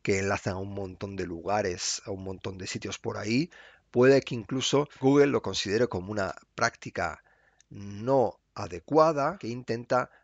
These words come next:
cambiar de manera artificial el posicionamiento de sus resultados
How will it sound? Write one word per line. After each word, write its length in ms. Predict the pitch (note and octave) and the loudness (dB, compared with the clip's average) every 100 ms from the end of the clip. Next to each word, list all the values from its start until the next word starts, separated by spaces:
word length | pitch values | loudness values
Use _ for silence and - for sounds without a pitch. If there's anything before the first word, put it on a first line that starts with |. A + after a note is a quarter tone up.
| _ | _
cambiar 600 | - G#2 G2 G2 A#2 C3 | -6 -4 -4 -2 2 2
de 100 | G#2 | -2
manera 360 | F#2+ F2+ G2+ G2 | -8 -6 -4 -4
artificial 1160 | - G2 F#2+ F#2 G#2+ - G#2 - B2+ B2 C#3 - | -4 -6 -6 -8 -12 -10 -12 -6 0 0 0 -4
el 180 | A#2 | -6
posicionamiento 880 | - B2+ A#2 - F#2+ F2 F#2 F#2+ G2 | -4 -6 -6 -8 -8 -8 -10 -8 -6
de 100 | F#2+ | -4
sus 200 | - A2 | -6 -8
resultados 800 | G2+ - B2 - C#3+ D3+ E3 | -8 -8 -4 2 2 2 -2